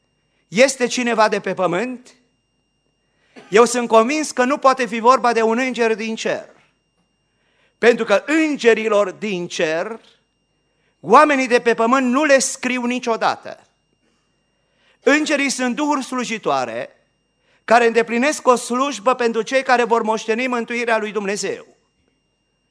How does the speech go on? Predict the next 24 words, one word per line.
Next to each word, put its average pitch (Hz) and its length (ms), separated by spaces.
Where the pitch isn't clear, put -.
Și - 140
apoi, 220 520
ar 240 200
fi 240 100
un 226 160
nonsens 233 1000
să - 240
credem 180 640
că 220 140
Domnul 277 400
care 247 200
este 240 280
cu 233 120
îngerii 254 520
în 247 80
cer, 156 300
îngerii 254 440
sunt 233 240
aproape 247 440
de 233 100
el 247 160
și 240 140
îi 226 80
slujesc, 202 720